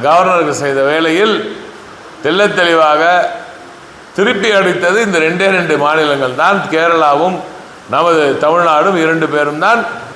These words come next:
அந்த வகையில பார்த்து பல திட்டங்களை இந்த கோவைக்கு அறிவித்திருக்கோம். மெட்ரோ ரயில் திட்டத்தை அறிவித்திருக்கிறோம்.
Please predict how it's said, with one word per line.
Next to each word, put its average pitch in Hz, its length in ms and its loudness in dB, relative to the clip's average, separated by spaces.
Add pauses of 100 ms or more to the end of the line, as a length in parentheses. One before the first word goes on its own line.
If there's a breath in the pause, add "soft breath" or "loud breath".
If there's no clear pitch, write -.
(120)
அந்த 185 120 2 (100)
வகையில 214 220 2 (120)
பார்த்து 175 220 2 (200)
பல 180 120 4 (380)
திட்டங்களை 175 480 -2
இந்த 156 200 -2
கோவைக்கு 160 320 2
அறிவித்திருக்கோம். 139 500 0
மெட்ரோ 156 300 0
ரயில் 131 220 0
திட்டத்தை 120 340 0 (100)
அறிவித்திருக்கிறோம். 127 640 0